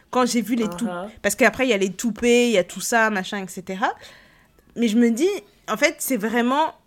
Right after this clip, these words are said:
Speaker 1: vous tous qui parlez sur la tête des femmes, « Oh, vous assumez pas, si vous avez pas de cheveux, vous devez rester sans cheveux, tout ça, tout ça. » Vous-même d'abord. Si vous avez
Speaker 2: Vous-même.
Speaker 1: pas de cheveux, que vous commencez à avoir la hairline qui va très, très loin derrière,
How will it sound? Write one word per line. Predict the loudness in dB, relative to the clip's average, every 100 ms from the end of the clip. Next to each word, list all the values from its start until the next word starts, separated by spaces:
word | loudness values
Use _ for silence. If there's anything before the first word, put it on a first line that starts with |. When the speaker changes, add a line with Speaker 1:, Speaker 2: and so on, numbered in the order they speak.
| _ _ _ _ _
Speaker 1:
vous | -6 2 2
tous | 2 -4
qui | -4
parlez | 0 0 0 -2
sur | -2 0
la | 0
tête | 0 -2
des | -2
femmes, « | 0 0 0
Oh, | 0 2 2
vous | 0 -4
assumez | -4 -6 -4 -6
pas, | -2 0 4 2
si | 0
vous | -6 -4
avez | -2 -2
pas | -2
de | -4
cheveux, | -6 -2 -4
vous | -4
devez | -8 -6
rester | -6 -6 -6
sans | -6 -6
cheveux, | -4 -4 -2 -4
tout | -4
ça, | -10 -10
tout | -6
ça. » | -8 -10 -20 _
Vous-même | 0 4 4 4 2
d'abord. | 0 0 -4 -6 -18 _ _ -20 -20 -20 -6
Si | -2
vous | 2 4
avez | 4
Speaker 2:
Vous-même. | 6
Speaker 1:
pas | 4
de | 2
cheveux, | -4 -2 -2
que | -2
vous | -2
commencez | 0 2 4 2 6
à |
avoir | 6 6 6
la | 6 8
hairline | 6 8 6 4
qui | -2
va | 2 2
très, | 2 -2
très | -2 0
loin | 0 2 2
derrière, | 2 0 2 2